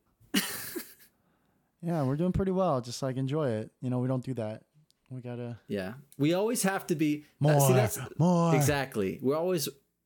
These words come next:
Speaker 1: searching for more. And I think, no, maybe Sozin should have joined. I think Sozin could have learned to become a much better leader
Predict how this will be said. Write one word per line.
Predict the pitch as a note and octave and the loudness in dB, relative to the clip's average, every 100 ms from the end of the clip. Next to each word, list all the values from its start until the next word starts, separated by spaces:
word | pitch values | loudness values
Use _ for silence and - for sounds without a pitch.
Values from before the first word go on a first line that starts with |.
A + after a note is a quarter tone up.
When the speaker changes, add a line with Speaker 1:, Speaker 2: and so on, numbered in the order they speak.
| _ | _
Speaker 1:
searching | - D#3+ C#3+ C#3 A2 | -4 -2 0 -2 -2
for | G#2 | 0
more. | G#2 G#2 F#2+ F2+ - | 0 0 -2 -4 -4
And | A#2+ | -2
I | C#3+ | -2
think, | C#3 G#3+ F3 C#3 - _ _ _ _ _ _ - | 0 0 0 -4 -10 _ _ _ _ _ _ -4
no, | D#3+ | -2
maybe | C3+ C#3+ E3+ | 0 0 0
Sozin | - D#3 C#3+ C3+ B2+ | 0 0 2 0 0
should | C3+ | 0
have | B2 G#2 - _ _ - | 0 -2 -8 _ _ -8
joined. | - A#2 A#2+ A#2 A2 - _ _ _ _ _ _ _ | -2 0 2 0 0 -4 _ _ _ _ _ _ _
I | F3+ | -4
think | G#3+ C#4+ | 0 0
Sozin | - F#3 F3+ F3+ E3 | 2 0 0 0 0
could | F3 | 0
have | D#3+ B2+ - _ _ | -2 -4 -10 _ _
learned | B2+ A#2+ C3 C#3 | -2 0 0 -2
to | B2+ | -2
become | A2+ B2 | -4 0
a | |
much | G#2+ A2 A2 | 0 0 -2
better | - G#2+ G2+ | -4 -2 0
leader | A2 C3 G#2 G2+ | 0 0 -2 -4